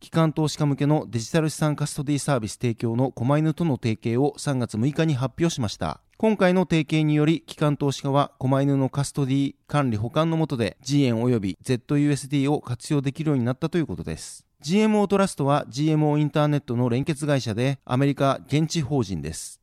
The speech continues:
同社が発行するジーエンは、アメリカ銀行法規制を遵守したエンペック通貨であり、また、ゼットユーエスディーは同じく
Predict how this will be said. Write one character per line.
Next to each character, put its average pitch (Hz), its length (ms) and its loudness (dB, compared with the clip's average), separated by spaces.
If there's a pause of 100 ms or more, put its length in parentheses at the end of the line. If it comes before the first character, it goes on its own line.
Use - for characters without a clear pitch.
同 185 160 4
社 175 160 0
が 139 80 -2
発 139 220 -2
行 143 120 0
す 165 140 0
る 156 80 4
ジ 139 160 0
ー 143 80 2
エ 123 60 0
ン 110 100 0
は、 127 360 2
ア 135 140 2
メ 165 80 6
リ 165 80 0
カ 156 140 2
銀 147 220 2
行 147 180 2
法 135 160 2
規 - 160 -4
制 127 200 0
を 139 220 2
遵 117 120 -2
守 139 80 2
し - 220 -10
た 92 300 -4
エ 139 80 2
ン 147 80 4
ペ 143 140 -2
ッ 135 100 -12
ク 185 100 -4
通 139 220 -4
貨 92 340 -6
で 127 180 0
あ 110 40 0
り、 95 160 -6 (100)
ま 127 140 0
た、 156 340 0
ゼ 135 140 -2
ッ 131 40 0
ト 156 180 -2
ユ 156 80 2
ー 156 60 2
エ - 20 0
ス - 100 -8
デ 147 100 0
ィ - 40 4
ー - 20 2
は 160 160 2
同 143 160 4
じ 123 140 -2
く 90 220 -6